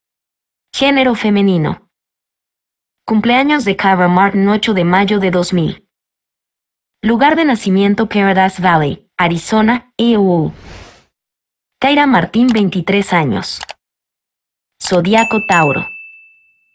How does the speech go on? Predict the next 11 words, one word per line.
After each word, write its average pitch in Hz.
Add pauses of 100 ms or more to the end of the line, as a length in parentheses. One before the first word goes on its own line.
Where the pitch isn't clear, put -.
(500)
Patrimonio 214
neto, 214
dólar 202
trescientos 180
K. - (1500)
Modelo 269
de 226
fuente 208
de 190
ingresos 185
principal, 208